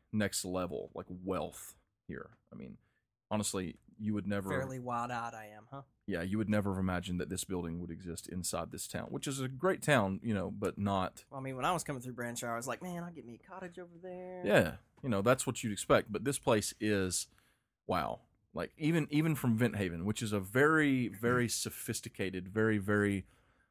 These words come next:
Speaker 1: uh, meticulously designed, and the architecture has its own flair. This is, this is something different. This is truly divine.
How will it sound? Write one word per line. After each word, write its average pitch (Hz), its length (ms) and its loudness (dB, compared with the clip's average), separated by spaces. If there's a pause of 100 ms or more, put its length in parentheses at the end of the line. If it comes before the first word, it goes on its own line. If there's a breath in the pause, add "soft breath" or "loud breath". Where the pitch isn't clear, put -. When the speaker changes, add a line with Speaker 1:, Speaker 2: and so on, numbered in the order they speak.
(180 soft breath)
Speaker 1:
uh, 98 160 2
meticulously 107 1300 2
designed, 104 520 4
and 95 80 2
the 85 60 2
architecture 101 560 0
has 98 220 2
its 92 140 -4
own 92 160 0
flair. 95 380 2 (720 soft breath)
This 117 280 6
is, - 360 2 (100)
this 104 180 -2
is - 80 -2
something 95 300 0
different. 87 460 -2
This 101 180 0
is 92 100 0
truly 90 440 0
divine. 85 460 -4